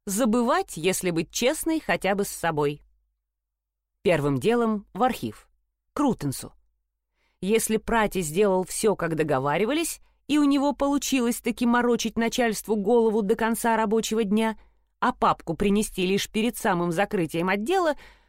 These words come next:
то очень скоро до крайности удивленный господин архивариус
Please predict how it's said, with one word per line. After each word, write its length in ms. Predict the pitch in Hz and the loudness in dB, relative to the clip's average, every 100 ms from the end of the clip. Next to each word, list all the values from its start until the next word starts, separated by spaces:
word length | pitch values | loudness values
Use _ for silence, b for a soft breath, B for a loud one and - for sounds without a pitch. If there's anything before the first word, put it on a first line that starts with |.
| b b _ | b b _
то 260 | - 277 - | 0 2 2
очень 420 | 233 220 - 160 | 2 2 0 -2
скоро 580 | 147 - 135 143 180 311 - b b b | -2 -4 -2 0 2 0 -4 b b b
до 240 | - 180 254 | -6 0 0
крайности 640 | - 339 359 285 - - | 0 0 2 2 0 -2
удивленный 640 | 240 202 214 214 214 185 165 | -2 0 2 2 2 0 -2
господин 540 | 160 - 165 139 139 | -4 -4 -4 -2 -2
архивариус 840 | 127 - 185 339 359 339 302 - | -4 -4 0 2 2 0 -4 -6